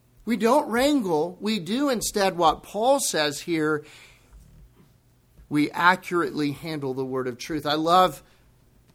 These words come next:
the specificity and the clarity of the original language. It literally means to cut a straight line.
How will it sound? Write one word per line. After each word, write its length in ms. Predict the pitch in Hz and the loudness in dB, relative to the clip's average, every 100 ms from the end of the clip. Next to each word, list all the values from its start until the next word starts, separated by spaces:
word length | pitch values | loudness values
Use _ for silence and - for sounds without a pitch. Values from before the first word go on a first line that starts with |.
| _ _ _ _ _ _ _ _ - | _ _ _ _ _ _ _ _ -14
the 140 | 143 | -6
specificity 1200 | 147 - - 196 - 165 143 185 185 165 156 147 135 | -2 -2 0 -2 -2 -6 -2 -2 -2 -2 -2 -2 -2
and 140 | 127 | -4
the 220 | 123 113 - - _ _ _ _ | -6 -8 -12 -20 _ _ _ _
clarity 920 | - 180 175 190 196 190 151 135 107 _ _ _ | -10 -4 2 4 4 4 2 -2 -6 _ _ _
of 120 | 143 160 | -4 2
the 100 | 165 | 2
original 460 | 151 165 165 175 | 2 -2 -2 -2
language. 520 | 156 147 135 127 135 | -2 -2 -4 -8 -6
It 160 | 151 160 | -6 -6
literally 500 | 165 175 202 220 196 | -2 0 2 2 0
means 320 | 170 147 - | 0 -2 -4
to 200 | - 165 | -8 -8
cut 500 | 147 - 175 180 - - _ - | -8 -8 -2 -2 -2 -8 _ -6
a 140 | 139 | -4
straight 800 | 135 - - - 156 143 139 - _ _ _ - | -2 -2 -2 0 2 2 0 -6 _ _ _ -16
line. 680 | 95 101 101 - - 95 | -12 -10 -10 -12 -16 -20